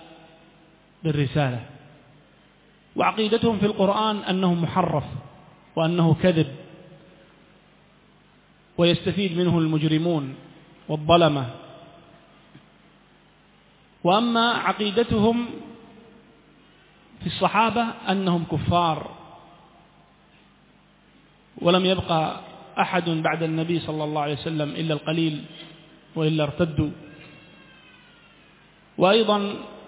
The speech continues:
اتهام عائشة بما برأها الله. ومن عقيدتهم أيضًا أنهم زادوا ركنا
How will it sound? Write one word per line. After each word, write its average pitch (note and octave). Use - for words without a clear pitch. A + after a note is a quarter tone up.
اتهام E3+
عائشة E3+
بما D#3+
برأها D#3
الله. D#3
ومن A3+
عقيدتهم A#3
أيضًا A#3+
أنهم G#3
زادوا G3+
ركنا F3